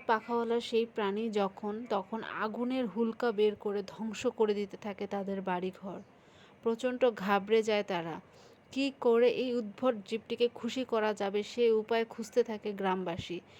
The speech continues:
ইতোমধ্যে ড্রাগনটি চোঙাকৃতির ওই গুহায় নিজের আস্তানা বানিয়ে নেয়। এলাকার লোকজন তার নাম দেয় বগা। বগাকে খুশি করতে নিয়মিত বিভিন্ন জীবজন্তু ধরে নিয়ে উপকটন হিসেবে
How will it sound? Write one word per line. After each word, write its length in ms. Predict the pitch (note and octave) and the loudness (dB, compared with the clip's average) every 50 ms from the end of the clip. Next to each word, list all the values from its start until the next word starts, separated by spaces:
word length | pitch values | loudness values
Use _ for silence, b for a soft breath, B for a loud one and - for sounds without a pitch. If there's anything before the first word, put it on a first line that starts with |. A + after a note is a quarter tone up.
| B B B B - | B B B B -8
ইতোমধ্যে 540 | A#3 A#3 - C#4 C4+ C#4+ C4+ B3 C#4+ C#4+ C4+ | -6 -4 -4 -2 -2 -2 -2 0 0 0 0
ড্রাগনটি 580 | G#3 G3 G#3 G#3 G#3 G#3 A#3 B3 B3 - C4+ - - | 2 4 4 4 4 4 0 -2 -2 -4 -6 -6 0
চোঙাকৃতির 800 | - A#3+ A3+ A3+ A3+ B3 A#3 A#3+ - - B3+ B3 - C4 B3 - - | 2 2 2 4 4 4 4 2 0 -4 -6 -4 -4 -4 -4 -2 4
ওই 200 | - A#3 B3+ A3+ | 4 4 4 4
গুহায় 400 | G3 - G3+ F3+ G3 A3+ A3+ G#3+ | 0 -6 -8 -6 -4 -4 -4 -4
নিজের 280 | G3 G3 G3 A#3 - - | -4 -2 -2 -2 -2 -2
আস্তানা 480 | - G3+ G3+ - - - A3 A3 A#3 G#3+ | -6 -10 -12 -12 -10 -8 -8 -6 -8 -4
বানিয়ে 420 | F#3+ G3+ F#3+ F#3+ G3+ G#3 G#3 G3+ | -2 -2 -2 -2 -2 -4 -4 -6
নেয়। 260 | F#3+ F3+ F3 F3 G#3+ B B B B B B B B B B B | -6 -6 -8 -10 -10 B B B B B B B B B B B
এলাকার 400 | - G#3 G#3+ A3 A3 A3+ C4 C4 | 0 2 2 2 2 2 2 2
লোকজন 480 | B3+ A#3+ B3+ C4 A#3+ A3+ C#4 C#4 C#4+ C4+ | 6 6 6 4 4 2 0 -2 -2 2
তার 200 | - C4 B3+ A#3+ | 2 2 2 2
নাম 320 | A3+ A3 G#3 G#3+ A3+ A3+ | 2 2 0 0 2 2
দেয় 180 | A3 B3 A#3+ G#3+ | 2 2 2 4
বগা। 400 | G#3 G3+ F#3 F#3 F3 F3+ D#3 C#3+ D#3+ F3+ | 2 2 0 0 -2 -4 -6 -6 -2 0
বগাকে 420 | G3+ G3+ G3+ A#3 A#3+ - C#4+ C4+ | 0 0 0 -2 -2 -2 -4 -4
খুশি 320 | - - B3+ A#3 B3+ C#4 | -4 -6 -6 -4 -4 -2
করতে 340 | C4 - C4 B3+ C4 - C4 | 0 0 0 0 0 -4 -4
নিয়মিত 440 | A#3 A3+ A3+ A#3 A#3 A#3 A#3 A3+ A#3+ | -2 -2 -4 -4 -4 -6 -6 -6 -4
বিভিন্ন 480 | G#3+ G#3+ G#3+ G3+ G3 A#3 B3 C4 C4 B3 | -2 -2 0 0 0 -2 -2 0 -2 -2
জীবজন্তু 580 | G#3 A3+ A#3 G#3+ G3+ A#3 A#3 A3+ A3+ A#3+ B3 | -2 -2 -4 -2 0 0 0 2 2 0 0
ধরে 280 | A3+ G#3 G#3+ A3 A3 A3+ | 0 0 -2 -2 -2 -2
নিয়ে 240 | A3 A3+ A3+ A3+ A3+ | -2 -4 -4 -6 -6
উপকটন 840 | - - - A#3 - A#3+ A#3+ A#3+ - A#3 A3+ - A#3+ A3+ A3+ B3 C4 B B B B B B B B - | -4 -4 -4 -2 0 -2 -2 0 0 0 2 2 2 0 0 -2 -8 B B B B B B B B -8
হিসেবে 500 | - A3 - - B3 A#3 A3+ G#3 G#3 A#3 | -8 -6 -2 0 2 4 4 4 2 2